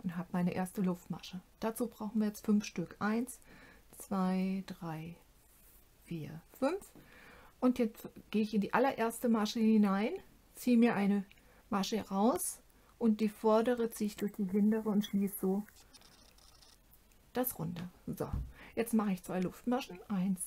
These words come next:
zwei. So, jetzt haben wir hier fünf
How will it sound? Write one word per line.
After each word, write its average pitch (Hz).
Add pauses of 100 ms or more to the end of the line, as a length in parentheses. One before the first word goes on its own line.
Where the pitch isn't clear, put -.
(120)
zwei. 214 (1600)
So, 190 (400)
jetzt - (920)
haben 220
wir 214
hier 202
fünf 247